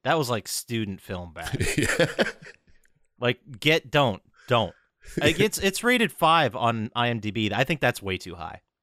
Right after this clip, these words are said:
Speaker 2: Eh, it's average. You haven't seen enough shitty movies if you think
Speaker 1: <laughs>
Speaker 2: that's
Speaker 1: You're right, you're right. Fair,
Speaker 2: <laughs>
Speaker 1: fair enough. I don't have the, the, the palate for it. Uh, and then I watched one that was a little bit slow, but I thought was really good. Christmas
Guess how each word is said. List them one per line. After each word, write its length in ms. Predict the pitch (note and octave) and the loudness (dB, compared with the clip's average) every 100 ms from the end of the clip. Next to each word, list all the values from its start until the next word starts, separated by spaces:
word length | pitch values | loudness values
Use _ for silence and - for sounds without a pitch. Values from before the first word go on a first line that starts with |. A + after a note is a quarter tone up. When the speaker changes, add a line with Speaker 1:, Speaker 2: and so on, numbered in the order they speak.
| _ _ _ - | _ _ _ -6
Speaker 2:
Eh, 280 | G#3+ G3+ G3+ - _ _ _ | 0 2 0 -4 _ _ _
it's 140 | - - - | -16 -12 -4
average. 760 | B1+ B1+ - B1+ B1 - - _ _ _ _ _ - | -2 -2 -4 -6 -6 -10 -12 _ _ _ _ _ -6
You 140 | E2+ | 0
haven't 180 | F#2+ D2 | 0 0
seen 240 | - D2 C#2 | -2 -4 -2
enough 240 | C#2 - | -4 -4
shitty 280 | - C2+ A#1 | -4 -6 -6
movies 380 | C#2 C2 D2+ - | -8 -8 -10 -6
if 60 | |
you 60 | - | 0
think 160 | C#4+ | 2
Speaker 1:
<laughs> 120 | A3 G#3 | 2 2
Speaker 2:
that's 100 | - | 6
Speaker 1:
You're 80 | F#3 | 8
right, 240 | E3 - | 8 6
you're 100 | D#3 | 8
right. 200 | E3+ - | 8 8
Fair, 320 | F#3+ E3 G#3 - | 6 6 6 4
Speaker 2:
<laughs> 300 | G3+ - - | 0 -4 2
Speaker 1:
fair 240 | - D4 | 6 6
enough. 280 | D#4 D#3+ - | 6 4 4
I 100 | C3 | 2
don't 140 | D3+ | 4
have 160 | D3+ C3+ | 4 2
the, 320 | D3 C#3 C3 | 2 2 0
the, 140 | B2 A#2+ _ - | -4 -4 _ -16
the 60 | C3 | -8
palate 380 | - C#3+ A2 | -2 -2 -2
for 180 | - F#2 | -8 -12
it. 80 | F#2+ _ _ _ _ _ - | -12 _ _ _ _ _ -2
Uh, 160 | A#2+ A#2+ | 2 2
and 180 | C#3 C#3+ | 4 4
then 180 | F#3 D#4 | 4 6
I 100 | D#4 | 4
watched 380 | A3 F#3+ F3+ E3 | 6 4 4 2
one 320 | E3 D#3 D#3 _ _ | 4 4 2 _ _
that 80 | C#3 | 2
was 120 | C#3 C3 | 4 4
a 40 | |
little 240 | D3+ D4+ | 4 4
bit 160 | E4 D#4 | 4 2
slow, 480 | - F3+ C#3+ G#2+ G2+ _ _ | 2 4 6 4 2 _ _
but 100 | C#3+ | 2
I 120 | C#3+ | 2
thought 240 | C#3+ F#3 E3+ | 4 4 4
was 180 | C#3 G#2+ | 2 0
really 440 | A#2 A3 D4 C#4+ | -2 0 2 2
good. 460 | E3 F#3 A2+ F#2+ F#2 _ _ _ _ - | 4 4 4 0 -8 _ _ _ _ -4
Christmas 540 | F3 F#3+ - G#3 | 0 2 2 0